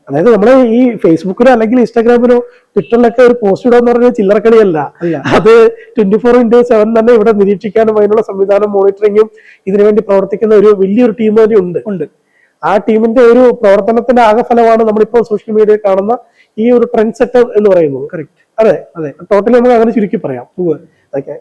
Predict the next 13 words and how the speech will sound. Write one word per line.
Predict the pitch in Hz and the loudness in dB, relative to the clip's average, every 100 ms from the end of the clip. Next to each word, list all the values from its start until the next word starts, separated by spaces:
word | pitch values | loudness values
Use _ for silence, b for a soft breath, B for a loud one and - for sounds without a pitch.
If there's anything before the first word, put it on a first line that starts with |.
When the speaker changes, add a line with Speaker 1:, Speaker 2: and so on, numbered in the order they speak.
| - | -6
Speaker 1:
നമുക്കിപ്പം, | 226 262 277 247 214 | -2 0 0 0 0
ഏഹ്, | 214 | 0
നരേന്ദ്രമോദി | 208 208 226 233 233 | 2 2 2 0 0
സർക്കാർ | 233 220 220 | -2 -2 0
വന്നതിന് | 202 185 202 | 0 0 -2
ശേഷമുള്ള | 196 196 - 175 170 196 b b b 202 | -4 -6 -4 -4 -4 -6 b b b -2
ഈ | 202 196 | -2 -2
വികസന | 175 180 214 233 233 | -2 0 0 0 -2
കാര്യങ്ങൾ, | 214 185 185 175 180 | 0 0 0 0 -2
അത് | 175 196 233 240 | -2 -2 -2 -2
ഇപ്പം | 208 220 | -4 -6
സോഷ്യൽ | 190 196 196 | -4 -6 -2
മീഡിയയിലൂടെ | 196 196 196 185 185 | 0 2 2 2 0